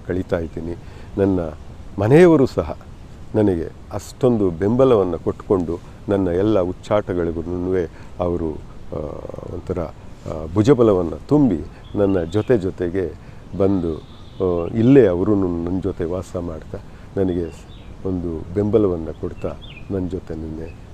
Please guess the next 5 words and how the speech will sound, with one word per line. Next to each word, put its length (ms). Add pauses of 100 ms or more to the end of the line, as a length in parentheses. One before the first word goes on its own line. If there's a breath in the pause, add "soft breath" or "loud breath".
(120)
ಸಂಸಾರ 340
ಮಾಡ್ಕೊಂಡಿದ್ದಾರೆ. 1080 (160)
ಈ 340
ಒಂದು 300
ಸಂದರ್ಭದಲ್ಲಿ 880